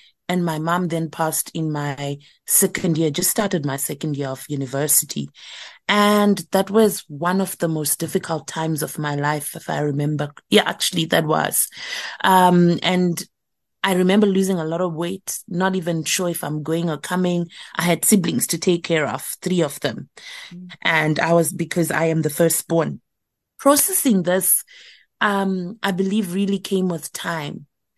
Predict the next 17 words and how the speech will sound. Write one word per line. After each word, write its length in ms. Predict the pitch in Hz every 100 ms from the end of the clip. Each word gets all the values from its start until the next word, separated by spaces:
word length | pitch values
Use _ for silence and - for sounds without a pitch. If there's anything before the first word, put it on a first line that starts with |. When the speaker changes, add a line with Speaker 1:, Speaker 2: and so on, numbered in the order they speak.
| - - - -
Speaker 1:
Um, 400 | 185 175 170 -
it 200 | 196 -
came 280 | - 269 262
with 160 | 226
an 120 | 190 175
understanding, 1200 | 170 156 - 151 160 - - 190 185 165 156 151
because 360 | 175 190 170 - - -
it's 160 | 208
another 320 | 226 220 240 294
thing 340 | - 233 196
for 160 | - 185
people 280 | 226 220 220
to 140 | 180
just 200 | 175 180
say 140 | 196
time 300 | 196 - 202
heals. 640 | 165 170 165 156 156 -